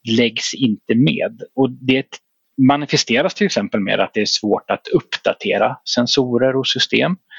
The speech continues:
Det kan vara att man inte ens har de mest basala säkerhetsfunktionerna i, inlagda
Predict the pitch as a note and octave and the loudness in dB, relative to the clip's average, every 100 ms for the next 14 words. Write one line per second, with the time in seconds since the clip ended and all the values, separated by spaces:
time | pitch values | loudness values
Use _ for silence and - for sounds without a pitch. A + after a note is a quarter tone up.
0 | - - - - _ C3 B2 - C3 B2 | -16 -14 -14 -18 _ 0 0 0 -2 0
1 | B2 A#2 A#2 A#2 A#2 A2 - A#2+ A#2+ G#2 | 2 2 2 2 0 -2 -2 0 0 0
2 | - A2+ G#2+ - A2 G#2 A2 G#2 G2+ - | 0 0 0 -2 0 0 0 0 0 -2
3 | - A2+ G2+ - - - - - A#2 B2+ | -4 -6 -2 -2 0 -2 0 0 2 0
4 | - B2+ A#2 A2 G#2+ - G#2+ - - G#2+ | 0 0 0 -2 -2 -4 -6 -6 -4 -4
5 | G#2+ A2 C3 C#3+ C3+ - A#2+ A#2+ - C3 | -2 0 0 0 -8 -6 -2 -2 2 2
6 | G#2+ G#2 - G#2 C3 | 4 0 -2 -2 -2